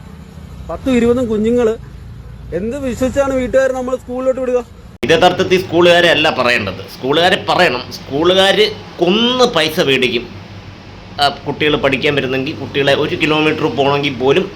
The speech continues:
Speaker 2: അല്ലെ രണ്ട് കിലോമീറ്റർ പോകണമെങ്കിൽ പോലും കൊന്ന് പൈസ മേടിക്കുന്നതാണ് സ്കൂളുകാർ.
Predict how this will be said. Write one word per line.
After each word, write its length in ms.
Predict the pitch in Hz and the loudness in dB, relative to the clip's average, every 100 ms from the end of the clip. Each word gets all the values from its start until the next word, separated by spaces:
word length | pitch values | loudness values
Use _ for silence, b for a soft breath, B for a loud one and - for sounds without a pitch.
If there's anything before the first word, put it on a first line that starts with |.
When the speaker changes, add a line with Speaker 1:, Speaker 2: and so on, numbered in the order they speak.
| - | -10
Speaker 2:
അല്ലെ 140 | 117 | -2
രണ്ട് 240 | 123 135 139 | 0 0 0
കിലോമീറ്റർ 440 | 135 139 139 131 | 0 0 0 -2
പോകണമെങ്കിൽ 440 | 117 120 123 123 - | 0 0 2 0 0
പോലും 260 | 117 143 - | -2 -2 -2
കൊന്ന് 540 | 135 147 156 160 170 175 | -2 0 -2 -2 -2 -2
പൈസ 400 | - 123 131 147 | 0 0 0 0
മേടിക്കുന്നതാണ് 580 | 123 117 117 110 127 | 0 2 0 -2 -4
സ്കൂളുകാർ. 520 | - 98 98 92 82 | -8 -8 -4 -4 -4